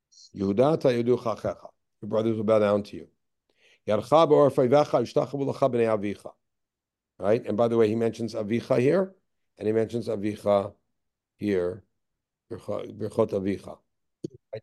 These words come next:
tying these two brachot together. And then Yaakov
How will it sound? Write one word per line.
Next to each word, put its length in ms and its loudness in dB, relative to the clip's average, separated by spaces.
tying 220 4
these 140 -2
two 140 -4
brachot 360 -6
together. 400 -8
And 220 4
then 640 6
Yaakov 680 2